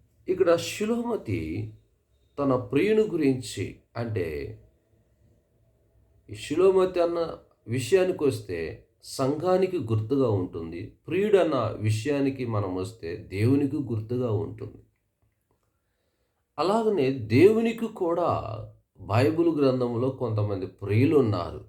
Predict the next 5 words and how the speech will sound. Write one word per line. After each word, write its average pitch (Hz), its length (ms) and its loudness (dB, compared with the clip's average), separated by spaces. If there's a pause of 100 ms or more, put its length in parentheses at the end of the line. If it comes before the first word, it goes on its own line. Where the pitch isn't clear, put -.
(1400)
ఆ 101 160 2
విషయానికి 135 640 2
వస్తే 90 360 -4 (960)
మనం 127 300 0
చూస్తాము, 104 720 -4